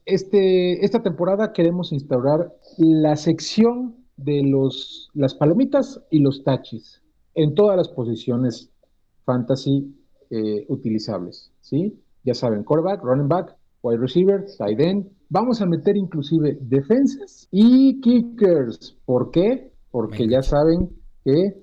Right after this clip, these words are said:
Speaker 2: Los kickers también son personas.
Speaker 1: Exactamente. Y se les debe de alabar y se les debe de pendejear también.
Speaker 2: Pues
Speaker 1: Así
Speaker 2: sí.
Speaker 1: es que, sin más preámbulo, rápido un disclaimer que traigo.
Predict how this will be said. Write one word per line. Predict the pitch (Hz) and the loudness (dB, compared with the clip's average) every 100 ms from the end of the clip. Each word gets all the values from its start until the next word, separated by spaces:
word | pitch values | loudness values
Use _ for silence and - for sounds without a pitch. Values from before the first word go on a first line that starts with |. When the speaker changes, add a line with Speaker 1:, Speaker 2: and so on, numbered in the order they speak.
| - | -16
Speaker 2:
Los | 104 - | -16 -12
kickers | - 107 131 127 | -10 -6 -4 -4
también | 95 90 92 123 | -6 -6 -8 -6
son | 143 | -6
personas. | 110 - - 127 127 - _ _ _ _ _ | -6 -6 -6 -8 -12 -16 _ _ _ _ _
Speaker 1:
Exactamente. | - 101 - 110 113 - 104 98 98 - - - - - - | -8 -8 -8 -10 -10 -8 -8 -8 -16 -18 -20 -20 -20 -12 0
Y | 160 151 143 131 110 - | 4 6 6 2 -2 -6
se | 147 | -2
les | 123 120 117 | 0 0 2
debe | 180 | 2
de | 196 | 2
alabar | 156 139 180 277 | 0 -2 -2 -4
y | 180 | -4
se | 143 | -4
les | 123 117 | -2 0
debe | 147 175 | 0 2
de | 165 143 123 - - - - - | 4 2 0 -6 -16 -20 -16 -6
pendejear | 117 113 117 113 | -2 -2 -2 -4
también. | 117 101 92 - - | -2 -2 -4 -12 -8
Speaker 2:
Pues | - 113 | -4 0
Speaker 1:
Así | |
Speaker 2:
sí. | 127 | 0
Speaker 1:
es | 147 | 2
que, | 143 120 | 0 0
sin | 139 127 | -2 -2
más | 156 170 | -2 -2
preámbulo, | - 160 175 190 220 233 - _ _ _ _ _ - | 0 0 2 2 2 0 -8 _ _ _ _ _ -2
rápido | 156 160 170 151 | 0 0 0 0
un | 151 | 0
disclaimer | 139 - 180 202 202 - _ 202 220 - - | -2 2 2 2 -4 -16 _ -2 -2 -4 -4
que | 139 | -4
traigo. | - 135 131 123 196 | -2 -2 0 0 -4